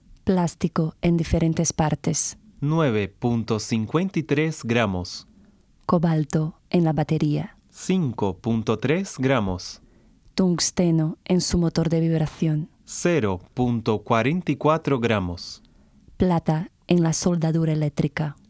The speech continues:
Speaker 2: Cero punto treinta y uno gramos.
Speaker 1: Neodimio en las piezas magnéticas.
Speaker 2: Cero punto cero cinco gramos.
Speaker 1: Oro y paladio en los circuitos impresos del interior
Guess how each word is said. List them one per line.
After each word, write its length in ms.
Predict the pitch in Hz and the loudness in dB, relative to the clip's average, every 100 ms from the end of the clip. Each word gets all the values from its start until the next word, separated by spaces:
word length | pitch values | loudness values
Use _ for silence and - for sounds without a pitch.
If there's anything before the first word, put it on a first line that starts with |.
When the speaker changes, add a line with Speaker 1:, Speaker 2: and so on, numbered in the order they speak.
| _ | _
Speaker 2:
Cero 520 | - - 175 120 98 - | -6 0 2 2 0 -2
punto 420 | 117 110 104 104 | -2 0 -2 -2
treinta 400 | 131 170 170 143 | -2 -2 -2 0
y 80 | 139 | 0
uno 340 | 190 185 170 | 2 0 0
gramos. 600 | 120 110 95 87 - - - - - - - - | 2 2 0 -6 -10 -14 -20 -20 -20 -20 -18 -4
Speaker 1:
Neodimio 760 | 185 180 175 165 175 165 156 - - | 0 2 2 2 2 2 0 -2 -2
en 160 | 175 | 0
las 160 | 160 - | 0 0
piezas 420 | 180 160 175 - | -2 -2 -2 -2
magnéticas. 1000 | 170 160 165 160 151 160 - 165 - - - | -2 0 0 0 -2 -4 -4 -4 -4 -8 -14
Speaker 2:
Cero 540 | - - 170 131 98 - | -14 -2 2 2 0 0
punto 420 | 127 120 107 101 | 0 0 0 -2
cero 400 | - - 185 175 | 0 0 0 0
cinco 520 | - - 160 160 151 | -2 0 0 0 0
gramos. 600 | 127 110 95 87 - - - - - - - - - | 2 0 0 -4 -8 -14 -18 -20 -20 -20 -20 -20 -6
Speaker 1:
Oro 360 | - 180 175 165 | 0 2 2 0
y 120 | - 165 | -2 0
paladio 760 | 175 165 165 170 165 165 269 _ | 0 0 0 0 -2 -4 -8 _
en 160 | 185 175 | -2 0
los 180 | 170 - | -2 -2
circuitos 600 | 175 - 175 - 170 175 | -4 -4 -4 -2 -2 -2
impresos 680 | 165 170 165 - 165 - - | -2 -2 -2 -4 -6 -8 -6
del 240 | 175 165 | -2 0
interior 540 | 165 165 170 170 160 | 0 0 -2 0 -2